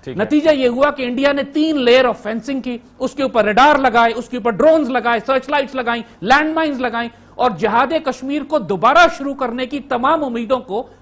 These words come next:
Speaker 2: practically खत्म कर दिया गया मुशर्रफ के दौर में। ये उनकी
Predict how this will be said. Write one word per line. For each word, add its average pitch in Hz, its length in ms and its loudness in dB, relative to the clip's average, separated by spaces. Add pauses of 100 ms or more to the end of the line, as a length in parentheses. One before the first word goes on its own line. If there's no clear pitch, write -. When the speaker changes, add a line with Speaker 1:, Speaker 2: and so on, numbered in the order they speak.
(160)
Speaker 2:
practically 349 600 0
खत्म 294 280 -6
कर 233 140 -6
दिया 214 200 -6
गया 202 260 -6 (200)
मुशर्रफ 233 400 -6
के 233 80 -10
दौर 214 220 -4
में। 233 160 -10 (220)
ये 240 160 -4
उनकी 320 480 -6